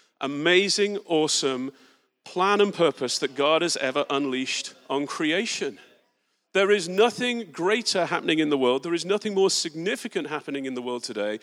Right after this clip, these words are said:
than, than the people of God coming together in the presence of God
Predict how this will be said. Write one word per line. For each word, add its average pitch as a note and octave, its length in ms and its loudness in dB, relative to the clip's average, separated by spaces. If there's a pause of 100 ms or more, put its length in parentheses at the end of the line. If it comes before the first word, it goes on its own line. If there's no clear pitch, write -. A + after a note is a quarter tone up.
(360)
than, C3+ 280 -6
than C#3 160 -2
the C#3+ 80 -2
people A3+ 400 -6
of G#3 140 -6
God A#2+ 320 -2 (300)
coming G3+ 280 -2
together F3 400 -4
in D#3 80 -6
the - 80 -4
presence G#3+ 540 -4
of A2+ 100 -12
God G#2 400 -6